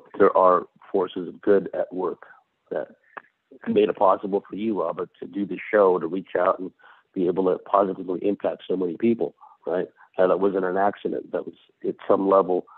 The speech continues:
at an oversoul level for you. It was preordained in many ways. So there are good forces at work. I think because this is a plane of duality, and it, I don't think it's necessarily started out as a plane of duality, the,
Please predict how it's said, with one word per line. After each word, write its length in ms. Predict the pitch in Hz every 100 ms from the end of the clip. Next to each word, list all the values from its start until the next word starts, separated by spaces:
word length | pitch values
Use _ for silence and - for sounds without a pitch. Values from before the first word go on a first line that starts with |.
| _ _
at 60 | 98
an 60 | -
oversoul 580 | 107 110 107 - 82
level 360 | 85 87 90 85 _ _
for 80 | 85
you. 360 | 92 107 85
It 80 | 78
was 160 | 90 - _ -
preordained 640 | 98 90 82 87 98 90
in 120 | -
many 200 | 85 82
ways. 220 | 82 82 76 _ - - - _ _
So 260 | - 95 78 - _ _
there 140 | 101
are 120 | 95 98
good 300 | - 117 104
forces 380 | 98 95 92 82
at 120 | 85
work. 260 | 87 104 90 - _ _ _ _ _ _ _ _ _ _ _ _ _
I 80 | 104
think 280 | - 117 113
because 260 | 104 110
this 100 | 101
is 120 | 107 101
a 160 | 92
plane 160 | 113 104
of 120 | 90
duality, 580 | 92 90 95 107 113 113
and 120 | 95 92
it, 80 | - -
I 80 | -
don't 200 | 104 95
think 140 | 110 -
it's 80 | - - _ _ -
necessarily 500 | 101 98 104 107 95 -
started 360 | - 101 95 87
out 200 | 95 101
as 80 | 110
a 60 |
plane 260 | 113 _ 110
of 100 | 98
duality, 540 | 110 101 104 110 113 - _ _ _ _ _ -
the, 300 | 92 101 87